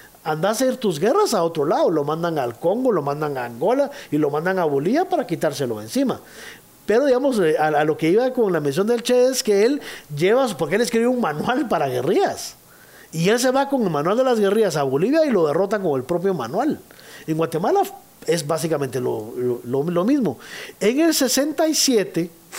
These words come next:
hay una conferencia, se llama la Conferencia de la Sierra de las Minas, donde los grupos guerrilleros hacen las famosas autocríticas, ¿verdad?, que les encantan a, a hacer a, a, a ellos, y ellos encuentran que en realidad la,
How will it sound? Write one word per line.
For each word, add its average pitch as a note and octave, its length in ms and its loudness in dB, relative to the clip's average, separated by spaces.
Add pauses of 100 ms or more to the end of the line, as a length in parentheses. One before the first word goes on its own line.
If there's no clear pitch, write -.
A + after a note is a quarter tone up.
(500)
hay F#3+ 220 2
una B3 680 0 (100)
conferencia, G3+ 760 2
se E3 120 0
llama F#3 180 0
la A3 80 0
Conferencia E3 460 -2
de A#3 80 2
la D#3+ 80 0
Sierra F#3+ 240 2
de A3 80 2
las A#3 120 2
Minas, F#3 440 0 (360)
donde E3 240 2
los D3+ 140 2
grupos A3 300 2
guerrilleros A3 680 2
hacen A3 460 -2 (340)
las C#3+ 160 -2
famosas G3+ 380 0
autocríticas, F3+ 680 0
¿verdad?, F#3 200 0
que G#3+ 100 0
les D3 140 -2
encantan F#3+ 440 -2
a, D#3 60 0
a C3 380 -2
hacer F#3+ 260 0
a, D3 540 0
a, - 0 -
a F3+ 400 2
ellos, A3+ 320 0 (440)
y A3 200 4
ellos B3+ 440 2
encuentran A#3 800 0
que B3 200 2
en B3 160 0
realidad F#3 400 4
la, A#3+ 340 0